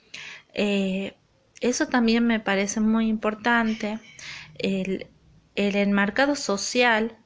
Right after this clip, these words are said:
y cultural que nos tenemos como carrera. Y como estudiante yo lo llamo a participar, si bien a veces no como delegado, representante,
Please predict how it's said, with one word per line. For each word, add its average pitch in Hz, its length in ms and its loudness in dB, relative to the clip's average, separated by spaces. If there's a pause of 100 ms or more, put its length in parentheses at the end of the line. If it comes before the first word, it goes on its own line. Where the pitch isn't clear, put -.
y 208 140 -8
cultural 214 680 0
que 233 140 0
nos 196 160 -2 (120)
tenemos 196 420 0
como 185 220 -6
carrera. 180 560 -6 (500)
Y 226 120 -6
como 262 260 2
estudiante 311 600 0
yo 330 140 -4
lo 320 100 4
llamo 294 360 0
a 233 180 0
participar, 202 1000 -2 (340)
si - 280 0
bien 254 560 4 (920)
a 214 200 2
veces 254 560 2
no 226 200 0
como 233 260 2
delegado, 214 680 2
representante, 214 1120 0